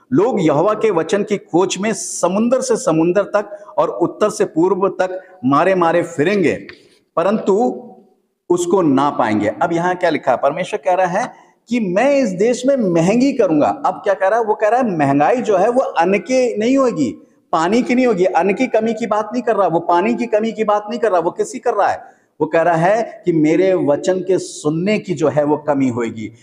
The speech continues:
जी हाँ, वो वचन, जो है, वो अब बहुत से लोग कहते हैं कि, "अ, अंत के दिनों में वचन उठा लिया जाएगा, ये जो बाइबल है, बिल्कुल क्या होगी,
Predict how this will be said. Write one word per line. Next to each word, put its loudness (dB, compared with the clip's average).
जी 2
हाँ, 0
वो 2
वचन, -2
जो 0
है, -2
वो 0
अब -2
बहुत -2
से -2
लोग -2
कहते 0
हैं -2
कि, -4
"अ, 0
अंत 0
के 0
दिनों 0
में 2
वचन 0
उठा -2
लिया 2
जाएगा, 2
ये 2
जो 2
बाइबल 0
है, 2
बिल्कुल 0
क्या 0
होगी, -2